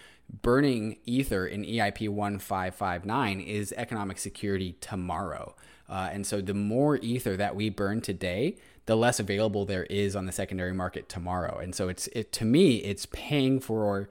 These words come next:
future security. It's future security payments.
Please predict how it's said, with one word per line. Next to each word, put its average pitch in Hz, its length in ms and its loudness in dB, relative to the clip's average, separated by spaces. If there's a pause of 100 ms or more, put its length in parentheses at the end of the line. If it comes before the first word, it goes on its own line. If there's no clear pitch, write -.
(180)
future 135 640 4
security. - 640 -4
It's 98 200 -6
future 123 480 2
security 92 560 -2
payments. - 640 -4